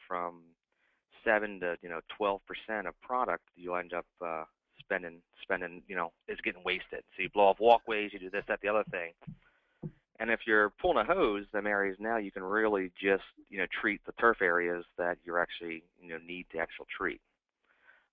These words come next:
Um, at the end of the day, now, like, a lot of guys say, "Oh, mechanized piece of equipment is so much faster," which I agree a hundred percent if it's getting used in, in the right area. And, uh, what happens is with the, what we've seen is,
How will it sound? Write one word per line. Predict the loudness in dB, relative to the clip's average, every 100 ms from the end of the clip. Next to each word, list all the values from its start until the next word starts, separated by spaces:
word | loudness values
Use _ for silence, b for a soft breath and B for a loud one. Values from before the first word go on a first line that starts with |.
| -4
Um, | 0 0 0
at | 2
the | 6
end |
of | 6
the | 6
day, | 4
now, | 4
like, | 4 6
a |
lot | 4
of | 4
guys | 2 2
say, | -2
"Oh, | -2
mechanized | -4 -4 -6 -8
piece | -16
of | -6
equipment | -4 -4 -6
is | -10
so | -8
much | -6 -6 -6
faster," | -4 -4 -4 -4 -4
which | -4 -6 -2
I | -4
agree | -4 -4 -4
a | -4
hundred | -8 -10
percent | -12 -8 -6 -6 -8 _ b b b _ -4
if | -4
it's | -4 -6
getting | -6
used | -6 -8 -6
in, | -8 -8 -12
in | -10
the |
right | 0 0 2
area. | 0 0 0 -4 -10 _ _ _ _ _ _ _ -10
And, | -4 -2 0 2
uh, | 2
what | 2 2
happens | 2 2 -4 -10
is | -4 -4 -4 -8 _ _ _ _ _ _ _ _ _ _ -8
with | 0 0 -2 -6
the, | -4 -2 -4 -6
what | -6 -2
we've | -2 -4 -10
seen | -8 -10 -10
is, | -10